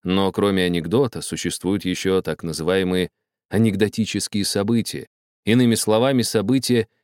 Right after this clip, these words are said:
неправдоподобные, смешные и нелепые. Таким анекдотическим событием, одновременно и неправдоподобным, и нелепым, была встреча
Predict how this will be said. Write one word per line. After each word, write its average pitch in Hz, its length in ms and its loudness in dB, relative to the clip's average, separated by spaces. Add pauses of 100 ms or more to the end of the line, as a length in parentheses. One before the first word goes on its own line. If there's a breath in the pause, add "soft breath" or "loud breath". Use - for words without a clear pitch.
неправдоподобные, 123 1040 0
смешные 127 580 0
и - 140 -8
нелепые. 101 640 -2 (840)
Таким 123 320 4
анекдотическим 110 840 2
событием, 127 560 0 (340)
одновременно 110 840 2
и 120 100 2
неправдоподобным, 90 1040 0
и 82 40 -2
нелепым, 120 480 0 (500)
была 135 320 2
встреча 98 580 -2